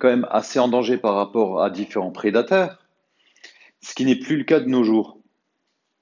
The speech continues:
Alors tant mieux, hein, c'est-à-dire que voilà, euh,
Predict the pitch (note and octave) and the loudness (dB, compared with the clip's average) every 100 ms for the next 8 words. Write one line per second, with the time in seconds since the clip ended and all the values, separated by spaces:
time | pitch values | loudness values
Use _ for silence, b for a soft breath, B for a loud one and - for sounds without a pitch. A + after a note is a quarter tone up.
0 | _ _ _ _ _ - - G#2 - A#2 | _ _ _ _ _ -14 2 2 2 0
1 | D3+ F3+ B2 A2+ B2+ - G#2+ G#2 B2 - | 2 0 0 -4 -12 -6 -4 -2 -4 -2
2 | G2+ F#2 G#2+ B2+ B2+ G2 E2 E2 | -2 2 4 4 2 0 -2 -4